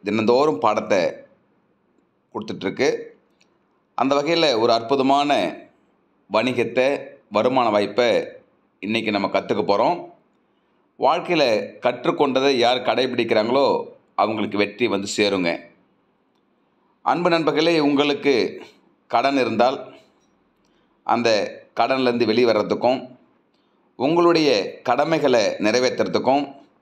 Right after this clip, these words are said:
உங்களுடைய ஆசைகளை, தேவைகளை, கனவுகளை பூர்த்தி செய்யறதுக்கும் ஒரு அற்புதமான வருமான வாய்ப்பு உங்களுக்கு காத்துட்ருக்கு.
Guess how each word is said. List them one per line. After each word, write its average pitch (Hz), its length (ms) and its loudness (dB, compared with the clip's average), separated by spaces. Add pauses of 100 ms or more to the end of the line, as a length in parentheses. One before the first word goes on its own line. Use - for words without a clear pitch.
(640)
உங்களுடைய 160 540 2
ஆசைகளை, 143 840 0
தேவைகளை, 135 840 2
கனவுகளை 131 680 0 (760)
பூர்த்தி 170 280 0
செய்யறதுக்கும் 117 840 0 (1080)
ஒரு 117 160 0
அற்புதமான 156 920 0 (280)
வருமான 135 400 2
வாய்ப்பு 120 680 0 (360)
உங்களுக்கு 113 360 -2
காத்துட்ருக்கு. 117 720 -2